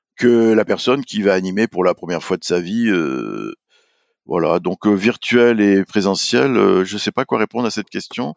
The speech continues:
Ils ont déjà un atout par rapport aux gens qui n'ont pas animé, c'est qu'ils ont déjà animé en virtuel. Ils sont censés avoir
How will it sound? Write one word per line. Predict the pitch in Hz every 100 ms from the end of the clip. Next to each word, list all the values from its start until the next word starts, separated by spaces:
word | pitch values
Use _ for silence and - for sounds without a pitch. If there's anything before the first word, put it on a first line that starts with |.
| -
Ils | 139
ont | 185
déjà | 190 185 190
un | 165
atout | 151 170
par | 135
rapport | 113 123
aux | 117
gens | 113
qui | 123
n'ont | 110
pas | 98 98
animé, | 101 170 220
c'est | -
qu'ils | - 110 120
ont | 120
déjà | 127 143
animé | 170 147 143
en | 139
virtuel. | 120 104 110 107 98 -
Ils | 135
sont | - 127
censés | 120 107 107 - 180
avoir | 151 127 - 147